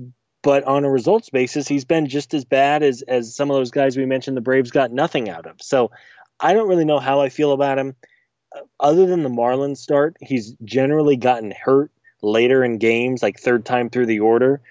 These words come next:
Seems like he's always in trouble in that last inning, and lately the reason the E R A is up and the fip is up is because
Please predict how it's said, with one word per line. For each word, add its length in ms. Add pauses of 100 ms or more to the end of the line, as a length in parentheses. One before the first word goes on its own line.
(140)
Seems 280
like 160
he's 160
always 360
in 100
trouble 320
in 60
that 180
last 380
inning, 240
and 140
lately 440 (440)
the 100
reason 300
the 80
E 80
R 180
A 140
is 140
up 220
and 100
the 60
fip 240
is 140
up 180
is 100
because 480